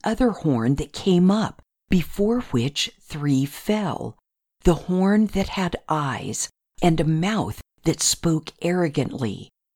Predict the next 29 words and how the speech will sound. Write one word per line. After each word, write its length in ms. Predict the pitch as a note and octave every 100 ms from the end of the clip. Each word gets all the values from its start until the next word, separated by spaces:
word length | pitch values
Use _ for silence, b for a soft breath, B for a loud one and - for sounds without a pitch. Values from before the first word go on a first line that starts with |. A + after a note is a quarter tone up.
| _
and 160 | - D#3+
that 160 | D3+ -
looked 600 | F3 A#3 A#3+ E3 D3 -
bigger 380 | B3+ B3+ C3+
than 200 | A2+ D3
the 220 | C#3 D#3+ F3
others. 580 | F3 A#2 G2 - - - _ _ _ _ -
As 160 | E3 D#3+
I 120 | E3
was 220 | E3+ G3
watching, 800 | F#3+ G3+ A3+ B3 - C#3+ G#2 A2+ - _ -
this 380 | C3+ D#3+ G#3+ -
horn 560 | - A#3 A3+ B2+ B2 -
waged 580 | C#3+ D3+ D3+ D3 - C#3
war 600 | C3+ D#3+ G3+ F#3 G#2+ A2 _ _
against 440 | - C#3+ D3+ C#3+ -
the 100 | D#3
holy 400 | C#3+ G3+ G3 D3
ones, 500 | A#2 G#2+ G2+ G2+ - _ _ -
and 180 | D#3
was 140 | D3+ C#3+
prevailing 800 | - E3 C3 D#3+ G3 F#3 B2+ D#3 -
over 360 | G#3 A#3+ F#3
them 360 | - G2+ - A#2+ _ _ _
until 360 | C3+ B2+ - C#3+
the 240 | C#3+ C#3 -
Ancient 500 | B2+ D3 - F#3 F#3+
of 200 | F#3+ F3
Days 520 | A3 G#3+ A#2 A#2+